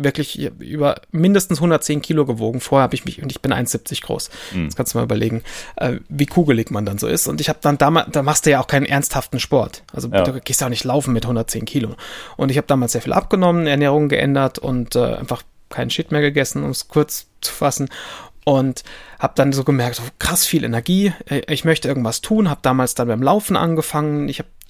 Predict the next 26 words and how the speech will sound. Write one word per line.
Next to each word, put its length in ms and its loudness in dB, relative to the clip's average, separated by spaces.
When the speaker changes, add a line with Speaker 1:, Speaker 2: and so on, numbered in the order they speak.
Speaker 1:
von 160 0
Anfang 280 -2
an 160 0
irgendwie 280 2
auch 200 2
sehr 180 4
viel 160 0
in 80 0
Barfußschuhen 560 2
gemacht. 380 0
Das 120 -6
heißt, 180 -6
ich 100 -8
lauf 220 2
auch 280 -12
anders 340 0
als 180 -4
die 100 -2
meisten 340 0
Leute, 240 2
die 100 -6
so 100 -2
mit 120 -4
dem 100 0
Laufen 280 2
anfangen. 440 -2